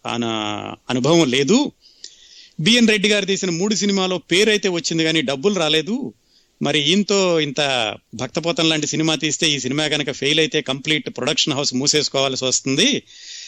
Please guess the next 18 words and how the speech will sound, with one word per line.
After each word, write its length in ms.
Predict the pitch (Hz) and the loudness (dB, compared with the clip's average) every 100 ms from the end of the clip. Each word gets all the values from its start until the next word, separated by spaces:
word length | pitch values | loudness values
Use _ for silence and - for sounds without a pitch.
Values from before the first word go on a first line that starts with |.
| - _ - | -20 _ 2
అని 140 | 254 | 4
వాళ్ళకు 300 | 247 208 170 | 4 2 2
ఉండేదేమో 420 | 180 208 175 190 | 2 4 4 2
మరి. 400 | 175 131 160 320 - _ | 2 0 -2 -2 -8 _
ఈయనకైతే 400 | 170 180 165 165 | -2 0 0 0
ఎప్పుడు 200 | 170 180 151 | -2 -2 -2
చెప్పలేదు. 540 | 135 175 165 123 185 320 _ _ _ _ _ _ _ _ _ _ 143 | -2 0 0 0 -4 -6 _ _ _ _ _ _ _ _ _ _ -6
మొత్తానికి 440 | 151 196 202 202 | -2 0 0 0
ఈయన 100 | 175 | 0
మళ్ళా 220 | 151 160 | 2 0
వెనక్కి 320 | 143 151 170 | 0 -2 -2
వచ్చి 280 | 156 - 254 | -4 0 2
మిత్రుడు 420 | 175 151 - 175 | 2 0 -2 -2
మూలా 260 | 139 139 160 | -2 0 0
నారాయణ 300 | 147 139 147 | 0 0 -2
స్వామి 260 | 127 135 127 | -4 -4 -4
గారి 220 | 123 123 | -2 -2
దగ్గర, 280 | 151 208 | 0 -2